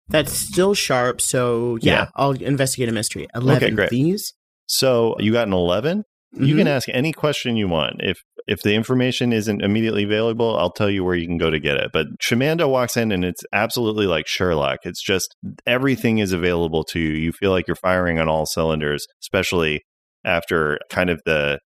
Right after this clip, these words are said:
Speaker 2: triumphant change in fortune for the dojo that you just experienced. You're like, "Oh, I can do this." So ask away.
Speaker 1: Um, well, I know that the Cold Stone updated its security,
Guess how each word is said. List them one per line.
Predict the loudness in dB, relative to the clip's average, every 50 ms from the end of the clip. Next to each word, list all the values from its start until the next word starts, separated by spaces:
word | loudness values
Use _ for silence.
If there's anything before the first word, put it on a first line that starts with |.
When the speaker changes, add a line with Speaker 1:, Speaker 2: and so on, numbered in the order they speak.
| _ _ -6
Speaker 2:
triumphant | -2 0 0 2 2 2 0 -2 -2 -2 -2 0 0 -2 -4 -6 -10 -10 -10 -6
change | -4 -2 0 0 0 0 0
in | 0 -2 -2
fortune | -2 0 0 0 0 0 0 -2 -2 -2
for | -2 -4 -4
the | -4 -2
dojo | -2 0 0 0 0 0 0 0 0 0
that | -2 -2
you | -4 -4
just | -4 -4 -4 -4 -4 -8
experienced. | -10 -12 -6 -2 -2 0 0 0 0 -2 -2 -4 -2
You're | 0 0 0
like, | 2 0 -2 -2 -6 -8 -16 _ _ _ _ 0
"Oh, | 0 2 2 0 -2 -2 -4 -8 _ _ -2
I | -2 -2 -2
can | -2 -2 -4 -2
do | -2 -2 -2 -2
this." | -2 -4 -4 -4 -8 -10 -12 -14 _ _ _ _ _ _ _ _
So | -2 0 0 2 2
ask | 0 0 -2 -2 -2 0
away. | 0 0 2 0 0 -2 -6 -10 _ _ _ _ _ _ _ -16 -16 -16 -20 -20 _ _ _ _ _
Speaker 1:
Um, | 0 2 2 2 2 2 2 0 0 0
well, | 0 2 2 2 2
I | 0 0 0
know | 0 0 0 0 0
that | -2 -2 -2
the | -2 -4
Cold | -2 -2 -2 -2 -2
Stone | -2 -2 0 0 0
updated | 0 -2 -2 -2 0 0 0 0 -2 -2 0
its | -2 -2 -4 -6 -10
security, | -10 -10 -4 0 2 2 2 2 0 0 0 0 0 -2 -2 -4